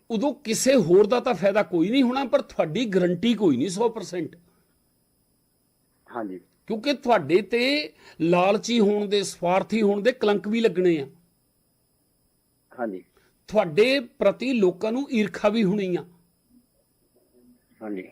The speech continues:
Speaker 1: ਤੁਹਾਡੇ ਇਕੱਲਿਆਂ ਦੇ ਵਿਰੁੱਧ ਸਾਜ਼ਿਸ਼ਾਂ ਵੀ ਹੋਣੀਆਂ ਆ।
Speaker 2: ਹਾਂਜੀ।
Speaker 1: ਹੁਣ ਇਹ ਪ੍ਰਚਾਰਕ, ਜਿਹੜੇ ਪ੍ਰਚਾਰਕ ਕਥਾ ਕਰਨ ਲਈ ਜਾਂ ਕੀਰਤਨ ਕਰਨ ਲਈ ਸਿਰਫ ਤੇ ਸਿਰਫ ਆਪਣੇ ਨਿੱਜ ਦਾ ਫਾਇਦਾ ਸੋਚ ਕੇ ਤੁਰਿਓ ਆ।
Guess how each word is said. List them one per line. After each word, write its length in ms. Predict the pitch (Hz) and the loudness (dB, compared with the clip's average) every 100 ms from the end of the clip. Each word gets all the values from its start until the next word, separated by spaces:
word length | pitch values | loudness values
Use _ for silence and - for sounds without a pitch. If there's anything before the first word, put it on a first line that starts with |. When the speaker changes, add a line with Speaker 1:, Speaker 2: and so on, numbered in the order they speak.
| - | -12
Speaker 1:
ਤੁਹਾਡੇ 280 | 180 185 226 | -6 -2 -2
ਇਕੱਲਿਆਂ 420 | 214 202 214 233 | 0 2 2 4
ਦੇ 100 | 233 | 2
ਵਿਰੁੱਧ 280 | 185 220 233 | 2 0 -2
ਸਾਜ਼ਿਸ਼ਾਂ 500 | - 175 175 - 208 | -4 -2 -2 -2 -2
ਵੀ 120 | 208 | -2
ਹੋਣੀਆਂ 400 | 156 175 147 127 | -4 -4 -4 -6
ਆ। 60 | 117 _ _ _ _ _ _ _ _ _ _ _ _ _ _ _ - 123 | -10 _ _ _ _ _ _ _ _ _ _ _ _ _ _ _ -10 -4
Speaker 2:
ਹਾਂਜੀ। 280 | 117 104 - _ _ | -2 -2 -4 _ _
Speaker 1:
ਹੁਣ 100 | 277 - | -8 -4
ਇਹ 200 | 269 320 | 0 2
ਪ੍ਰਚਾਰਕ, 580 | 349 - - 226 208 240 | 2 0 0 2 2 0
ਜਿਹੜੇ 420 | 185 165 254 320 | -4 -4 -2 -2
ਪ੍ਰਚਾਰਕ 760 | 330 285 247 214 180 190 202 214 226 240 247 247 _ _ _ _ _ - | -2 -2 -2 -2 0 0 -4 -6 -4 -2 -2 -4 _ _ _ _ _ -2
ਕਥਾ 340 | 185 180 208 | -2 0 -2
ਕਰਨ 280 | 196 202 202 | 2 0 2
ਲਈ 300 | 190 190 196 | 0 -2 -2
ਜਾਂ 160 | 180 | -4
ਕੀਰਤਨ 520 | 190 - 180 175 208 202 | -6 -6 -10 -8 -8 -8
ਕਰਨ 280 | 196 175 | -6 -6
ਲਈ 260 | 180 175 190 | -4 -4 -6
ਸਿਰਫ 380 | 175 - 226 226 | -10 -6 -4 -4
ਤੇ 220 | - 254 | -10 -10
ਸਿਰਫ 440 | - - 175 - 139 - _ - _ | -8 -4 -4 -4 -14 -20 _ -20 _
ਆਪਣੇ 420 | - 180 - 220 220 | 0 0 0 0 4
ਨਿੱਜ 300 | 185 165 170 | 4 2 2
ਦਾ 160 | 220 | 2
ਫਾਇਦਾ 460 | 208 - 156 165 208 | 2 0 0 4 2
ਸੋਚ 320 | - 180 175 | 4 2 2
ਕੇ 120 | 190 | 0
ਤੁਰਿਓ 460 | 180 165 147 135 | 0 0 0 0
ਆ। 100 | 110 | -4